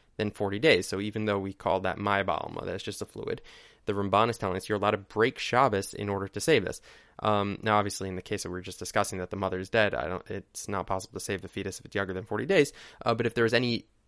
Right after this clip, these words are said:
reason, uh, let's say the mother needed something in order to keep the fetus, uh, going inside of her, so you'd be allowed to break Shabbos in order to save a fetus even younger than forty days.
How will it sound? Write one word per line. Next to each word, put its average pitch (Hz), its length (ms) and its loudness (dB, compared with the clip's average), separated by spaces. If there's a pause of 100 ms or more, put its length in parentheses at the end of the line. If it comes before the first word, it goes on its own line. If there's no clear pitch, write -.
(360)
reason, 113 800 0 (180)
uh, 101 160 2
let's 104 140 -2
say 104 80 -2
the 98 80 -2
mother 104 220 4
needed 101 260 -2
something 98 280 -4
in 98 60 -2
order 95 140 -2
to - 80 -20
keep - 200 -8
the 101 60 -6
fetus, 95 420 -6
uh, 92 260 -4
going 98 240 0
inside 98 320 -2
of 95 120 -8
her, 101 280 -8
so - 140 -10
you'd 101 100 -8
be 110 80 0
allowed 107 160 4
to 101 60 -2
break 101 200 -2
Shabbos 92 360 -2
in 101 60 -4
order 95 100 -8
to 98 80 -8
save 98 240 -6
a 98 40 -8
fetus 98 380 -10
even 139 320 -4
younger 107 380 0
than 101 160 -4
forty 98 280 -4
days. 98 380 -4